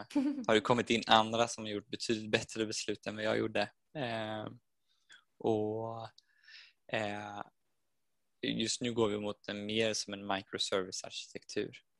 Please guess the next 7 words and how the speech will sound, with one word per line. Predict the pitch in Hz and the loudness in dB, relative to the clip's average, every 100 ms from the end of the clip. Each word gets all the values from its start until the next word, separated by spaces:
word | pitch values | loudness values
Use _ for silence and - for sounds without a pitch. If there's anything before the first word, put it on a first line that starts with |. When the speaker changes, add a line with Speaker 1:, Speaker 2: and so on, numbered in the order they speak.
| - | 6
Speaker 1:
Mm. | 101 | 6
Speaker 2:
där | 92 90 - _ _ | 6 2 -8 _ _
vi | 127 107 | -2 -2
kombinerar | - - 110 101 101 95 95 92 - 101 107 | 0 -2 0 0 0 0 0 -4 -6 -12 4
väldigt | 110 101 104 110 | 8 10 8 0
många | 110 101 | -2 2
olika | 98 101 101 101 110 - | 2 2 0 -4 -4 -4